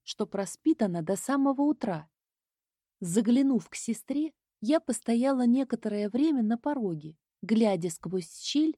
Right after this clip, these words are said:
на ее безмятежное спящее лицо, а потом заметила кое-что интересное. Точнее, кое-кого. Котяра мое появление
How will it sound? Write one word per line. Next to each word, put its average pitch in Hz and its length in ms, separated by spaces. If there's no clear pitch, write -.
на 190 80
ее 202 340
безмятежное 226 840
спящее 254 560
лицо, 202 520
а 165 160
потом 247 500
заметила 220 680
кое-что 185 640
интересное. 226 880
Точнее, 349 480
кое-кого. 330 840
Котяра 220 540
мое 202 360
появление 208 800